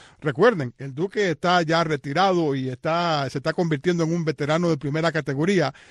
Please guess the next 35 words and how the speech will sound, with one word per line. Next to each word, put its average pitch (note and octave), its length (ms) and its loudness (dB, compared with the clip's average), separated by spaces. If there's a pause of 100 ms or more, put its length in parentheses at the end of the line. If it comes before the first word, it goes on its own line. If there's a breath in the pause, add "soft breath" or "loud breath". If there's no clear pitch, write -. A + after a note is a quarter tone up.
(120)
Así F3+ 240 0
que C4 140 4
José A3+ 280 6
le C4+ 140 6
preguntó G3+ 460 4
que G3+ 160 -2
si F3+ 80 -4
él G#3+ 80 2
estaría G#3+ 420 4
dispuesto E3+ 800 -2
a E3+ 100 0
jugar, D#3+ 420 0
o F#3 120 -4
por E3+ 140 -2
lo D3+ 100 0
menos, A3 400 0 (220 soft breath)
yo E3 160 0
me G#3 60 0
imagino G#3 360 4
que E3 100 0
ser E3+ 280 -2
coach E3+ 380 2
de C#3+ 200 -4
este E3 160 -4
equipo E3 320 -2
unificado D3+ 720 2 (300 loud breath)
en D3+ 100 -2
el D3+ 100 0
exilio, E3 520 2
y D#3 100 -2
esto D#3+ 220 0
fue E3 120 0
lo D#3+ 120 2
que C#3+ 120 -4
dijo. C3+ 280 -4